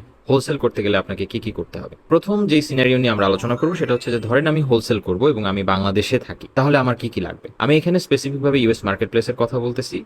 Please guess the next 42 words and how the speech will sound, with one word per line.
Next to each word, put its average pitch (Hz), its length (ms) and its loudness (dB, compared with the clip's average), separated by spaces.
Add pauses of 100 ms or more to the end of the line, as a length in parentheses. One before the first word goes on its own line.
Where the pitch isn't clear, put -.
(140)
অন্যান্য 123 280 2
মার্কেটপ্লেসটা 101 680 -2
আসলে 98 280 -2
এখানে 92 420 -4
কথা 98 180 -2
বলতেছি 110 400 -4
না, 165 100 -2
কিন্তু 127 200 0
যারা 104 220 2
অন্যান্য 127 300 0
মার্কেটপ্লেসেও 113 580 -2
করতে 117 260 0
চান, 160 200 -4
তারাও 117 200 2
আমার 117 160 0
ভিডিও 107 200 0
শুনতে 143 280 -2
পারেন, 170 240 0
কারণ 117 180 2
অনেক 113 240 -2
বিষয় 110 240 -2
কমন, 101 320 -2 (140)
দুই 147 120 4
একটা 170 200 2
বিষয় 135 240 0
হয়তো 113 260 0
একটু 101 160 -6
পার্থক্য 92 400 -6
হবে। 71 280 -10
তো 117 60 6
আবারও 147 240 6
বলতেছি 160 400 2
যে 170 140 4
যারা 113 280 2
বাংলাদেশে 110 540 2
থাকেন 165 380 0
বা 101 320 2 (400)
বাংলাদেশের 127 520 2
নাগরিক, 107 360 2
বাংলাদেশেই 107 480 -2
থাকেন 139 300 0
এবং 110 180 0